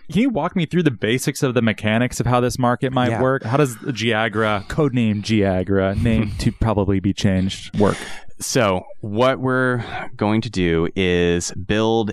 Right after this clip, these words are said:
Speaker 2: a better marketplace that makes it easier for people to pay other people to sequester carbon dioxide. And the way that we're going to do that is we're going to create a new cryptocurrency token that is backed by carbon removal assets.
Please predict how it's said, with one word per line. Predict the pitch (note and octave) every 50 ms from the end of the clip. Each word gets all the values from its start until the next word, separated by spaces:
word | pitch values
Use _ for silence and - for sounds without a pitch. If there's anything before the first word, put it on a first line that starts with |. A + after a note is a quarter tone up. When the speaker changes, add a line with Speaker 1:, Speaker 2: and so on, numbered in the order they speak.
| - -
Speaker 2:
a | G2 F#2+ F#2 F2+ F2+ E2+
better | E2+ F2+ G2+ G2+ G#2+ A2 G#2+
marketplace | G2 F#2+ F#2 F#2 F#2 F#2 - - G2 E2 - - -
that | - F2+
makes | F2+ F2+ - -
it | E2+ -
easier | - F#2+ G#2 G#2 G#2 G#2 F2+ E2+ E2 E2 E2
for | - - F#2 E2+ E2+
people | - - G2 - - G#2 G#2 A2
to | - G2
pay | - - G2+ F#2 F#2 -
other | A2 A#2 A#2+ G#2
people | - - F#2 F2+ - D#2+ E2 D#2 D#2 - - -
to | - - F#2
sequester | E2 - - - - G2 F#2 - - F2+
carbon | - - F2 E2+ F2 E2+
dioxide. | D#2 D#2+ D#2+ E2 - - - G1+ - - C#2+ - _ _ _ -
And | A2 G#2
the | G2
way | F2+ F#2 F#2+ A2
that | A#2 A#2
we're | A2+ A2+
going | F#2+ A2 G#2 G2+
to | G2+ F#2+
do | - G2+ F#2 F2+
that | F2+ E2 E2 -
is | - E2+ -
we're | F#2 F#2
going | F2+ F2+ F2 F2 F2+
to | - -
create | - - - - F#2 F#2+ F#2+ G2 G#2+ -
a | - F#2
new | F#2 F2+ F#2+ A#2+
cryptocurrency | - - - G2 - F#2+ F2 - - F2 E2 E2 E2+ - - E2
token | - - G2 F#2 - - E2 D#2 F#2 - - _ _ _ _ _ _ _
that | - F#2
is | F#2+ F#2 E2 E2+
backed | D#2+ - F#2 F#2+ G2+ A2+ A#2 - - - -
by | E2+ E2+ E2+
carbon | - - - F#2 F#2 F2+ F2+ F2
removal | F2+ F2 F2+ F2 D#2+ E2 E2 - -
assets. | - E2 D#2+ D#2+ - - - - - - - - - -